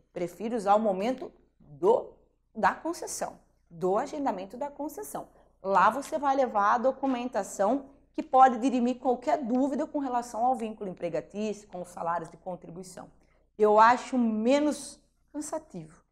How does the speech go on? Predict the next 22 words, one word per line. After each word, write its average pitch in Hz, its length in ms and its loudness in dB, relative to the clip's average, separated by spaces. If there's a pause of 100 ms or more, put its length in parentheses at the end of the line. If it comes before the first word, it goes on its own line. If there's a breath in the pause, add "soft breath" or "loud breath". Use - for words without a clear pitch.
(260)
porque - 240 -16
daí 226 140 -14
você - 80 -20
começa 233 300 -14
a - 20 -18
ficar - 240 -18
irritado, 196 880 6
o 196 40 4
I - 20 2
N 190 100 -2
S 185 240 -6
S 175 300 -2
não 160 120 -10
quer 170 160 -14
fazer, 220 1000 6 (640 loud breath)
mas 170 260 -2
existe 185 460 -4
esse, - 260 -20
essa 180 300 -6
possibilidade 180 1040 -8
do 208 120 -10
quê? 165 300 -8